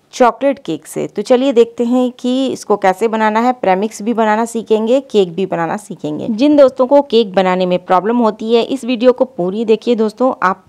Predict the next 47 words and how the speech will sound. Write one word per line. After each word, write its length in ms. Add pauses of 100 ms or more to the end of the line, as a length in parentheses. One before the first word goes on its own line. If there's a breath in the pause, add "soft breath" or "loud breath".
परफेक्ट 480
स्पंज 400
बनाना 400
सीख 240
जाएंगे 460 (580 loud breath)
और 220
घर 240
पर 240
ही 240
आप 300
ईजीली 380
प्रेमिक्स 520
भी 180
बना 220
पाएंगे। 440 (380)
तो 80
सबसे 260
पहले 220
तो 100
हमने 220
सात 400
इंच 300
का 220
एक 220
टिन 180
ले 160
लिया 280
है 280 (400 loud breath)
केक 240
मोल्ड, 320 (260)
उसमें 280
मैंने 220
पहले 280
तेल 260
लगा 200
दिया 240
और 200
उसके 260
बाद 200
एक 160
पार्चमेंट 480
पेपर 300
को 200
कट 340
करके 300
यहाँ 200
देखिए 380